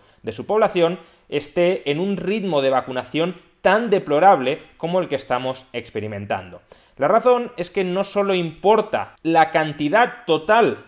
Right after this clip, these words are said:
de las vacunas que hayas comprado, sino los plazos de entrega.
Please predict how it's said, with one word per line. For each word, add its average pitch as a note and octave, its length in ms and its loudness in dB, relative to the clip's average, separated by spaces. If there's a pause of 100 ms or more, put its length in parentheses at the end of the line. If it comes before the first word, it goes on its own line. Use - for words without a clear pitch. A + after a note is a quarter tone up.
de A#2+ 160 -2
las A#2 220 -2
vacunas A#2+ 500 -6
que A2+ 160 -8
hayas G#2+ 280 -8
comprado, A2+ 580 -2 (260)
sino A3 400 -8
los F3 220 -4
plazos B2+ 640 -4
de A2+ 160 -10
entrega. G#2+ 480 -6